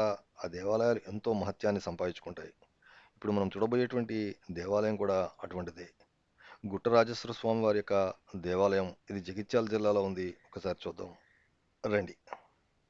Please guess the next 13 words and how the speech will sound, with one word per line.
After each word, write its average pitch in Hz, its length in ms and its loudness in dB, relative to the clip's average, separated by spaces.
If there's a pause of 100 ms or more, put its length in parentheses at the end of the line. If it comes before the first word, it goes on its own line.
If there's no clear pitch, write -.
(3000)
మనకి 107 160 -8
ఇక్కడ 101 180 0
బోర్డు 101 220 2
కనబడుతుంది, 117 380 -2 (460)
శ్రీ 123 140 -4 (100)
గుట్టరాజేశ్వర 123 680 2 (100)
స్వామి 113 400 0 (440)
దేవాలయము 104 560 2
అని 98 120 -4
చెప్పి 110 220 -8 (300)
బోర్డు 95 200 -4
కనబడుతుంది. 87 440 -12 (600)
జగిత్యాల 147 420 4